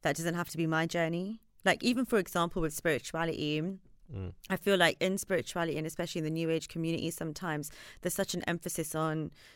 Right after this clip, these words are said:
Speaker 1: you know, you have to stop drinking, you have to stop smoking, and, you know, once you do those things, you'll attain all these other things.
Speaker 2: Mm.
Speaker 1: But I just feel like that might not necessarily be true for everyone. And I feel like I spent a lot of time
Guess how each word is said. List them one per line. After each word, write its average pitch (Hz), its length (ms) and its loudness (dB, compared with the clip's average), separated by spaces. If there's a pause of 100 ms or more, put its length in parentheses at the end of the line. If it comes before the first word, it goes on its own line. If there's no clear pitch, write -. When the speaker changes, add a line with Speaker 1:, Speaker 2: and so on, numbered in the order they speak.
(120)
Speaker 1:
you 180 80 -2
know, 165 100 0
you 147 200 -4
have - 420 -6
to - 100 -6
stop - 220 -2
drinking, 165 380 -4
you 143 100 -8
have 175 300 -6
to 160 100 -8
stop - 240 -6
smoking, 160 460 -4
and, 147 100 0 (380)
you 175 160 0
know, 160 160 2
once 185 260 0
you 185 80 -2
do 185 160 0
those 180 180 2
things, 160 280 -2
you'll 165 140 4
attain 175 460 0
all 165 120 0
these 160 180 0
other 196 200 2
things. 139 540 -2
Speaker 2:
Mm. 87 140 -4 (460)
Speaker 1:
But 220 140 4 (640)
I 214 80 4
just - 280 -2
feel 226 160 6
like 208 240 4
that 175 120 4
might 185 200 2
not 139 160 0
necessarily 170 560 -2
be 160 160 -6
true 170 320 -2
for - 180 -6
everyone. 190 680 -2 (360)
And 170 80 2
I 165 60 2
feel 180 180 2
like 165 200 0
I 185 40 -2
spent 170 220 0
a 156 80 0
lot 175 480 4
of 170 160 -2
time 165 720 2